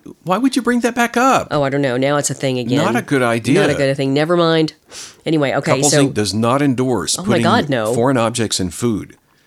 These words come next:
Speaker 2: Yeah, so sticks and rings, okay?
Speaker 1: That bread is called
Speaker 2: Uh-huh. Death
Speaker 1: a
Speaker 2: by <laughs> dough. Death by dough. Go ahead.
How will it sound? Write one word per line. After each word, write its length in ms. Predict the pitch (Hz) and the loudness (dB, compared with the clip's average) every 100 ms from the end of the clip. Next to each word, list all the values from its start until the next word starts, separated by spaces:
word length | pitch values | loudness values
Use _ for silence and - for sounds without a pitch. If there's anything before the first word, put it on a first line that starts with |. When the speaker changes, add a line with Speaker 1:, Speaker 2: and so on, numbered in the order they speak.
| - - - - - | -20 -20 -20 -20 -6
Speaker 2:
Yeah, 160 | 156 | -4
so 140 | 127 - | -2 -2
sticks 380 | - 202 208 185 | -2 -2 -2 -2
and 120 | 160 | 0
rings, 360 | 143 123 120 | 0 -2 -4
okay? 640 | 135 160 139 135 156 226 262 - - - | -6 -4 -2 0 0 -2 -4 -12 -20 -4
Speaker 1:
That 320 | 120 190 127 | 0 0 0
bread 300 | 120 120 139 | 2 4 2
is 160 | 95 | 0
called 640 | - - 196 127 82 69 143 | -4 -4 -2 -2 -4 -6 -4
Speaker 2:
Uh-huh. 480 | 156 175 160 185 262 _ _ - | -2 0 2 0 -2 _ _ -4
Death 220 | 156 117 | 0 0
Speaker 1:
a 240 | 101 113 - _ - | 0 -4 -10 _ -8
Speaker 2:
by 320 | 160 160 170 165 - - - | -2 0 0 -2 -10 -12 -12
<laughs> 340 | - 233 202 156 | -12 -10 -8 -2
dough. 400 | 156 117 71 - | 0 0 -6 -8
Death 200 | 143 151 | -8 -6
by 120 | 165 | -6
dough. 300 | 156 80 - - - | -6 -6 -10 -18 -6
Go 80 | 147 | -6
ahead. 180 | 151 | -6